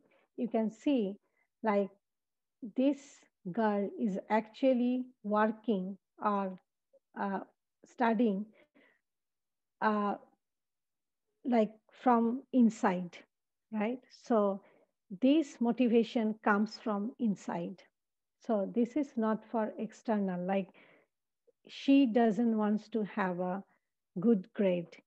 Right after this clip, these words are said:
She just wants to learn. So, and, or develop, development, personal development. So this type of motivation which comes from within, it's called intrinsic motivation. But for someone,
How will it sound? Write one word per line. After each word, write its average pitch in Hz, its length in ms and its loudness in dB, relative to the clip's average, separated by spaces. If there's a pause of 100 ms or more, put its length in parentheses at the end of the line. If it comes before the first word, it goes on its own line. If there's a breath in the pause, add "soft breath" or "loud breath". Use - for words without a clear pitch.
(200)
She - 260 -4
just 220 260 -2
wants 202 280 -6
to 226 100 -4
learn. 180 540 -4 (520)
So, 196 540 0
and, 190 320 -2 (240)
or 208 140 6
develop, 190 580 2 (220)
development, 202 800 2
personal 220 500 2
development. 180 720 -4 (540 soft breath)
So 196 440 -2
this 277 300 0
type 247 320 4
of 220 200 4 (580)
motivation 214 840 0
which 202 300 -4
comes 202 340 0
from 202 300 -2
within, 214 580 4 (120)
it's - 240 -6
called 180 300 -2
intrinsic 240 680 4
motivation. 185 760 -6 (920)
But 240 180 -4
for 247 120 2
someone, 214 800 4